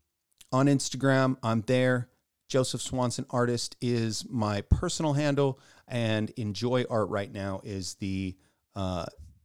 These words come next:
art lessons and business, um, that's attached to the podcast and all that. So,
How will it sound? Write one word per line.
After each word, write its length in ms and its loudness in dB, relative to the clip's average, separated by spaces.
art 180 0
lessons 840 -2
and 580 -2
business, 560 -4
um, 460 -8
that's 160 -8
attached 340 -4
to 40 -10
the 80 -10
podcast 580 -6
and 100 -6
all 120 -4
that. 240 -10
So, 300 0